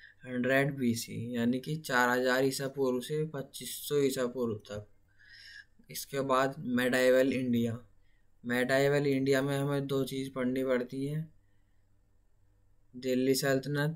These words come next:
and मुगल डायनेस्टी। जो दिल्ली सल्तनत का पहला राजा था वो था कुतुबुद्दीन ऐबक।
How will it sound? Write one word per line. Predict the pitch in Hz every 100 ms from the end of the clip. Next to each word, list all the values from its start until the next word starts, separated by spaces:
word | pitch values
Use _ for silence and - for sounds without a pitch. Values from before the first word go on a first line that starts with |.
| -
and | 143 139
मुगल | 131 131 127
डायनेस्टी। | 120 113 110 104 - 110 120 - _ _ _ _
जो | 143
दिल्ली | 135 139 135 139
सल्तनत | 147 135 139 139 135
का | 156 139
पहला | 135 127 127 131
राजा | 135 127 127
था | 120 143 147 160 -
वो | 131 127
था | 147
कुतुबुद्दीन | 151 - 139 139 135 135 139 160 160
ऐबक। | 135 123 120 113